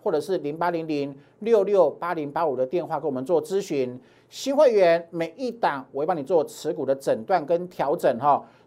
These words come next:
独家利空讯息有没有？领先就是最强，再一次展现健康团队在市场上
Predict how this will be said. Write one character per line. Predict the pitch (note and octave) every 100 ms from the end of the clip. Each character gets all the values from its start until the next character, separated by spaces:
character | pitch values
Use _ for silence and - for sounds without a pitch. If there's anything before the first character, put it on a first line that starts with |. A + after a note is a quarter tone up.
| -
独 | D3+ D#3
家 | F#3+ E3+ D#3+ E3
利 | F#3 F3 D3+
空 | E3 D3
讯 | - D3+
息 | C3 A#2
有 |
没 | A#2+
有？ | G#2+ -
领 | D3+ D3 A#2
先 | A2 F#3 E3 D#3+ D#3 -
就 | B3+ G#3+ D#3 A2+
是 | - F3+ D3+ A#2+
最 | A#2 F#3+
强， | C3+ C3+ A2 G#2 _ _ -
再 | C#4+ G3
一 | E3
次 | E3 G#3+ D#3+ B2 -
展 | G3+ C#3+ A#2+
现 | A#2 G#3 E3 B2+
健 | - E3
康 | D#3+
团 | E3 C3+
队 | F#3 D3+ - - -
在 | E3
市 | D3 F#3+
场 | C3+
上 | A#2+ E3+ A#2